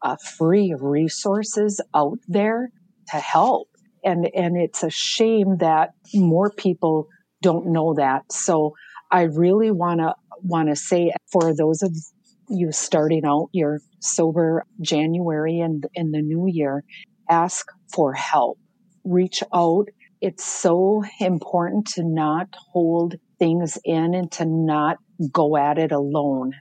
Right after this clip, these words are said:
because it's going to be hard. And so asking for help, giving yourself grace and loving yourself through it is going to be incredibly important.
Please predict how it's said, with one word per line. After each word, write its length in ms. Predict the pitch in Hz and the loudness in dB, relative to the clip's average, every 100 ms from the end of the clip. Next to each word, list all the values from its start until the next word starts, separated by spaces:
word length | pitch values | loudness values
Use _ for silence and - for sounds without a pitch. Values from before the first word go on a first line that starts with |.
| _ | _
because 680 | 170 160 - 165 160 156 - _ | -2 -2 -2 -2 -2 -4 -8 _
it's 460 | 170 170 190 - | 2 2 0 -6
going 360 | - 175 165 175 | -4 -2 0 0
to 100 | 185 | 0
be 340 | 165 147 165 156 | 0 2 2 0
hard. 520 | 147 127 123 123 120 _ _ | 0 0 -4 -8 -12 _ _
And 320 | 175 170 156 151 | -2 0 0 -4
so 400 | - 170 165 - | -4 -2 -2 -2
asking 560 | 160 156 156 - 202 196 | -2 -2 -6 -4 -2 -2
for 200 | - 147 | -2 -4
help, 420 | - 143 151 208 - _ _ _ _ _ - | 0 0 0 -2 -14 _ _ _ _ _ -2
giving 340 | 151 180 185 | 0 0 0
yourself 720 | 175 160 - - 143 156 - _ _ _ _ _ _ _ 156 | -2 -4 -4 -2 0 0 -6 _ _ _ _ _ _ _ -4
grace 600 | 151 143 185 202 - - _ _ _ _ | 0 0 0 -4 -10 -16 _ _ _ _
and 320 | 170 147 143 - | -4 -2 -2 -4
loving 580 | 156 139 143 147 180 190 | -6 -2 -2 0 0 0
yourself 600 | 196 202 - 202 202 214 - - | -2 -6 -6 -2 -2 -4 -8 -2
through 420 | 202 208 220 240 | 2 2 2 -2
it 60 | - _ - _ _ | -6 _ -20 _ _
is 240 | 175 160 151 | -2 -2 -2
going 300 | 165 156 165 | -2 0 -2
to 80 | |
be 480 | 160 143 147 147 151 _ _ - | -2 -2 0 0 -2 _ _ -4
incredibly 840 | 165 - - 151 156 156 170 143 | -4 -4 -4 -2 0 -2 -2 0
important. 760 | 139 139 - 160 170 160 131 | -2 -6 -6 -4 -4 -6 -8